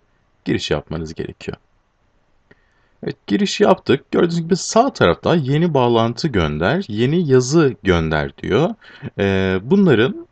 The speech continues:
herhangi bir tanesini seçebilirsiniz. Farklı zamanlarda farklılarını seçmeniz de mümkün. Zaten şöyle bir tanesine tıklayınca ikisine de aslına bakarsanız gelebileceğiz.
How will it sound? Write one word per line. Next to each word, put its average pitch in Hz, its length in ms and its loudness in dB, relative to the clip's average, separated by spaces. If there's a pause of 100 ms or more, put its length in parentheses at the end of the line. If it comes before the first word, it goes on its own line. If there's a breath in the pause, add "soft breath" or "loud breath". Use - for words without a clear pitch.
(100)
herhangi 156 320 -2
bir 113 40 -4
tanesini 95 540 0
seçebilirsiniz. 127 1000 -4
Farklı 139 300 0
zamanlarda 104 560 0
farklılarını 110 640 0
seçmeniz 85 520 -4
de 127 60 -2
mümkün. 110 360 -4
Zaten 101 320 -2
şöyle 104 200 -4
bir 90 60 -10
tanesine 95 360 -4
tıklayınca 101 580 -4 (360 loud breath)
ikisine 107 320 -4
de 87 40 -2
aslına 87 280 -2
bakarsanız 110 460 -4
gelebileceğiz. 101 800 -2